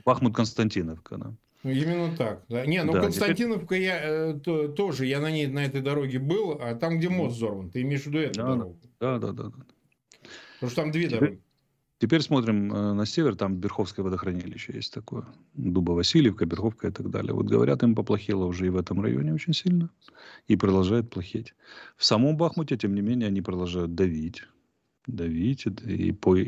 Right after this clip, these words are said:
Speaker 1: по их же утверждениям, по утверждениям представителей Вагнера, они немножко продвигаются, там продвинулись. Но, м, наше командование комментирует это так. Идут тяжелые бои с применением всех сил и средств.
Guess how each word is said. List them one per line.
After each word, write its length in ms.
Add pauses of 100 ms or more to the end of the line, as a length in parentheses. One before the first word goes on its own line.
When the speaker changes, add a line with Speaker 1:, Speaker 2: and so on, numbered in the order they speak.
(140)
Speaker 1:
по 120
их 220
же 120
утверждениям, 560
по 80
утверждениям 560
представителей 580
Вагнера, 880
они 320
немножко 640
продвигаются, 880
там 160
продвинулись. 720 (840)
Но, 800
м, 1300
наше 260
командование 520
комментирует 480
это 200
так. 300
Идут 260
тяжелые 560
бои 340
с 100
применением 540
всех 220
сил 200
и 40
средств. 420